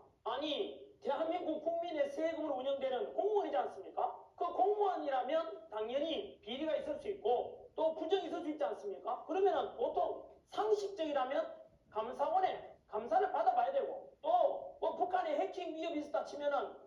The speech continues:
국정원의 조사를 또 받아봐야 되는 게 당연한 거 아닙니까? 그런데 감사원의 감사도 거부하거나 또는 방해하고 국정원의 조사 역시 마찬가지로 비협조적이었고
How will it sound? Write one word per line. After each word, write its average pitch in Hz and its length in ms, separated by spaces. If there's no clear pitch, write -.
국정원의 339 580
조사를 - 460
또 - 120
받아봐야 330 420
되는 269 200
게 254 460
당연한 269 380
거 320 80
아닙니까? 262 560
그런데 - 600
감사원의 311 680
감사도 277 800
거부하거나 269 920
또는 294 420
방해하고 254 600
국정원의 339 540
조사 285 320
역시 285 180
마찬가지로 247 1000
비협조적이었고 285 1000